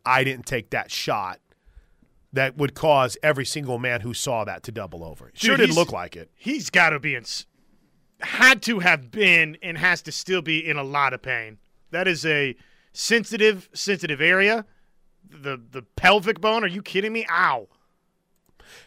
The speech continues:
Speaker 1: Team U S A will look to advance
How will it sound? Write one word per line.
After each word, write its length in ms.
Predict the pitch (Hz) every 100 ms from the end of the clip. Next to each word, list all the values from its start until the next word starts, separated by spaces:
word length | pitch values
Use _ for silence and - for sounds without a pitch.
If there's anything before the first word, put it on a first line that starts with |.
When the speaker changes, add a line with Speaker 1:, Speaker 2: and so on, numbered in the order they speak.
| _
Speaker 1:
Team 340 | - 185 214
U 220 | 220 214 220
S 260 | 208 -
A 360 | 156 117 117 127 _ _ _ _ -
will 140 | 117
look 140 | 135 -
to 120 | 170
advance 720 | 139 156 156 156 - - -